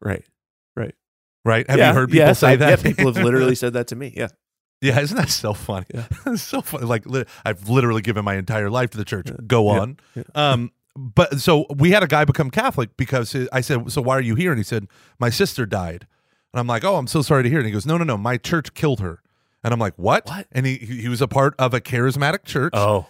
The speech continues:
Speaker 2: And they told his sister when she had brain cancer, "If you go to the doctor, that's proof that you don't have faith in
Speaker 1: Oh, my
Speaker 2: Jesus."
Speaker 1: gosh.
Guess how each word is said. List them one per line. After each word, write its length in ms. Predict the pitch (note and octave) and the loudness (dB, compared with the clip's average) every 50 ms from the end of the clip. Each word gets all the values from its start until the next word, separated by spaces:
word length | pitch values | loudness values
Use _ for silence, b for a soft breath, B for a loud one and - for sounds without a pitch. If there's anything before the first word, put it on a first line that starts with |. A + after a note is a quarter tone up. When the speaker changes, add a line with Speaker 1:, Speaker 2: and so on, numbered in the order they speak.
| _ _ - | _ _ -8
Speaker 2:
And 240 | B2+ B2 B2 A#2+ | -6 -6 -2 0
they 180 | C3 C#3+ E3+ F3+ | 0 0 0 -2
told 320 | - - F3 F3+ F#3 E3+ D#3 | -2 -4 -2 -2 -2 -2 -2
his 220 | F#3 F#3 E3+ - | -2 -2 -2 -4
sister 400 | - - G#3 G3+ - - E3 C#3+ | -6 -4 -4 -4 -4 -2 -2 -2
when 200 | B2 A#2+ A#2+ A#2 | -2 -2 -2 -4
she 160 | - - C#3 | -2 -2 -2
had 180 | A#2+ B2+ A#2 F#2+ | -2 -2 -2 -2
brain 240 | B2+ C3+ F3 G#3+ A3 | -2 -2 -2 -2 -6
cancer, 500 | - C3 A2+ G#2 F#2+ - - G#2+ G#2 G#2 b b b b b b - | -6 -6 -6 -6 -8 -8 -10 -12 -12 -12 b b b b b b 2
"If 220 | E3 G3+ - - | 2 2 2 0
you 140 | G3+ A#3 A3 | -2 -2 2
go 180 | F#3 A3+ A3 | 2 2 2
to 80 | A3 A#3 | 2 2
the 100 | G#3+ A3+ | 0 0
doctor, 480 | F#3+ F#3 D3+ C3 B2 - C#3+ C3 B2 - | 2 2 2 2 2 0 -4 -4 -4 -2
that's 260 | - A#2+ A2+ - - | -4 -4 -4 -4 -6
proof 340 | - - D#3+ D#3+ D3+ - - | -6 -2 -2 -2 -2 -2 -4
that 140 | D#3 B2+ | -6 -4
you 140 | B2+ A#2+ C3 | -2 0 0
don't 180 | B2+ B2+ A#2+ A#2 | 0 0 0 -2
have 140 | B2 A2+ - | -2 -2 -2
faith 240 | - A#2 G#2+ G2 | -2 -4 -4 -2
in 100 | A2+ G#2+ | -4 -4
Speaker 1:
Oh, 20 | F#2+ | -4
my 60 | F2 | -2
Speaker 2:
Jesus." 380 | G#2+ A2+ G#2 E2+ D#2+ D#2+ D#2 - | -2 -4 -4 -4 -8 -10 -12 -12
Speaker 1:
gosh. 500 | F2 E2+ E2+ E2+ E2+ E2+ - - - | -12 -10 -10 -10 -12 -12 -14 -16 -18